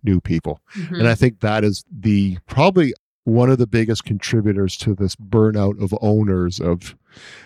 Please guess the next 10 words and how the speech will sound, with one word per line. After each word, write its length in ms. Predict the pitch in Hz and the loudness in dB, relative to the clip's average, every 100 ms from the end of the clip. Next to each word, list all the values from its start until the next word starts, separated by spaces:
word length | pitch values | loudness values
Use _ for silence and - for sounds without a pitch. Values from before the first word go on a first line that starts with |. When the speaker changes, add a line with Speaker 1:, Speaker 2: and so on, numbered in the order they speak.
| - | -14
Speaker 1:
"I 180 | - 104 | -4 -4
can't 380 | - 107 104 98 | -2 -2 -2 -4
find 400 | - 95 92 92 | -4 -2 -2 -4
a 80 | |
vet, 300 | 82 85 73 92 | -4 -4 -6 -8
I 120 | 92 | -6
can't 380 | 90 - 98 95 | -6 -6 -6 -6
find 400 | - 101 92 90 | -6 -4 -2 -4
staff." 600 | - - 92 90 80 - - _ _ _ _ _ _ _ - | -6 -2 0 0 -2 -10 -20 _ _ _ _ _ _ _ -8
And 320 | 131 123 120 | -2 2 0